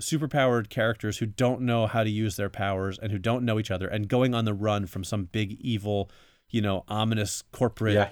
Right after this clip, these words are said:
Speaker 2: yeah.
Speaker 1: conglomerate thing could make for a really cool movie. And I think Marvel could do it well. And if anybody can bring characters to life who we know nothing about, it's Marvel. So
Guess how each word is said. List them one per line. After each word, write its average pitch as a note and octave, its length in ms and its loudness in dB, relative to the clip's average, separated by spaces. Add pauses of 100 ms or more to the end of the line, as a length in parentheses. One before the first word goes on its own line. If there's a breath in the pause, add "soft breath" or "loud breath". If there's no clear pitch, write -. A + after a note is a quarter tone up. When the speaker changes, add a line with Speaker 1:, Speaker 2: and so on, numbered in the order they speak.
Speaker 2:
yeah. G2 160 0
Speaker 1:
conglomerate G#2+ 560 2
thing G#2 320 -2
could E3 160 2
make F3 200 2
for E3+ 200 2
a D3+ 60 6
really C#3+ 440 4
cool B2 300 0
movie. A2 340 0
And F#2 100 -2
I G#2+ 40 2
think B2 180 -2
Marvel A2 300 0
could G2 180 -8
do G2+ 160 -2
it F2+ 80 -2
well. F2+ 320 -4 (300 soft breath)
And C#3+ 80 4
if C3+ 80 2
anybody D3 500 6
can B2 160 2
bring B2 320 2 (120)
characters B2+ 480 2
to - 100 -4
life A2 300 2
who B2 120 2
we A#2 120 4
know A#2 120 4
nothing G#2+ 260 0
about, G2+ 380 4 (220)
it's A#2+ 180 -2
Marvel. F2+ 460 -4
So A2 320 4